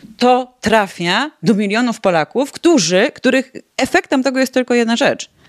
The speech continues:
Nastawiają się przeciwko innym Polakom. I uważają tego drugiego Polaka, którego widzą najczęściej z dziećmi, bo przecież mówimy cały czas o programie, który dotyczy finansowania dzieci.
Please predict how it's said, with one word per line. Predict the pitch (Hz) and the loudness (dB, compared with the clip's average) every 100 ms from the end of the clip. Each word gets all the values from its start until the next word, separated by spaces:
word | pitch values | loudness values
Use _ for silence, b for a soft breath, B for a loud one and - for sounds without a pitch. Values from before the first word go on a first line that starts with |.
| b | b
Nastawiają | 269 302 - 285 254 302 269 | 4 4 2 0 2 -2 -2
się | - | -4
przeciwko | 240 247 254 - | -4 -4 -4 -4
innym | - 247 247 | -2 0 0
Polakom. | - - - - - _ _ _ B B | 0 -2 -2 -8 -12 _ _ _ B B
I | 208 | 0
uważają | 226 214 240 208 262 247 185 170 175 | 2 4 2 2 0 0 -2 -4 -2
tego | 196 185 | -2 -2
drugiego | 185 185 247 233 | -4 -2 -2 0
Polaka, | 185 180 175 | 0 -2 -2
którego | 175 165 160 | -4 -2 -2
widzą | 156 151 | -4 -4
najczęściej | 151 143 147 - 240 | -4 -4 -4 0 0
z | 233 | 2
dziećmi, | 349 359 143 | 2 0 -4
bo | 135 | -6
przecież | - - 139 | -6 -6 -6
mówimy | 147 156 160 | -6 -4 -2
cały | 180 | -2
czas | 180 175 | -2 -4
o | |
programie, | 196 202 226 233 | -4 -2 -2 0
który | 240 | -2
dotyczy | 233 240 269 277 269 B B B | -2 -2 -2 -2 -2 B B B
finansowania | 262 277 277 254 269 254 254 254 B B | 2 2 0 0 2 2 0 -2 B B
dzieci. | 180 160 - - - 151 185 | -2 2 4 2 -4 -4 -6